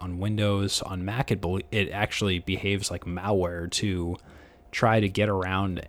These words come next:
administrative prompts, and at one point it did install a web server for some reason unbeknownst to everybody, and they only removed it once they were caught. And even at that point, you,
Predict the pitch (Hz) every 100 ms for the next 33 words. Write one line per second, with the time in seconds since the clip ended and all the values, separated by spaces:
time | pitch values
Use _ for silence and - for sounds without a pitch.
0 | - - 95 101 101 95 82 - - 90
1 | 104 - - - 101 95 92 101 110 107
2 | 107 92 82 101 98 - 92 82 80 98
3 | - 113 123 147 151 - - - 101 90
4 | - - - 101 101 95 - - - -
5 | - 110 104 101 92 104 92 95 107 -
6 | - 98 110 120 131 143 147 - - -
7 | - - - 98 90 95 104 113 95 101
8 | - 110 101 - 98 - - 127 85 87
9 | - - - - - - 95 104 98 92
10 | - 110 - 92 90 90